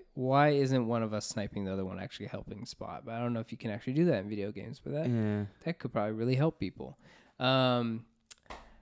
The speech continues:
Speaker 1: but it ends with all, with this great shot of our first full reveal of the eyes of the adversary. We get to see one who, who's, he's actually holding a gun.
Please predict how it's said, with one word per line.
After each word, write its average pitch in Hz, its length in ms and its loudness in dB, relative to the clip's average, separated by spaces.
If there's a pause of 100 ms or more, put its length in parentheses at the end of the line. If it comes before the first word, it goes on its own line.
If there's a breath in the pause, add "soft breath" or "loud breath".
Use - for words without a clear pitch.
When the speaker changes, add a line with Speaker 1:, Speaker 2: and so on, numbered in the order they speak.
(300 loud breath)
Speaker 1:
but 151 260 10
it 151 180 8
ends 180 260 12
with 151 160 6
all, 139 220 10 (200)
with 135 160 -2
this 131 180 4
great 156 320 10
shot 120 460 6
of 113 480 -2 (800)
our 127 260 2
first 151 580 4
full 165 400 10
reveal 120 640 6
of 120 340 4
the 117 160 2
eyes 110 440 2
of 110 160 -4
the 107 120 2
adversary. 101 520 -2
We 101 60 -6
get 113 120 -4
to 120 80 -8
see 135 200 4
one 131 360 6 (100)
who, 131 300 4
who's, 139 160 4
he's 151 300 8
actually 175 240 8
holding 156 360 8
a 135 100 2
gun. 131 400 4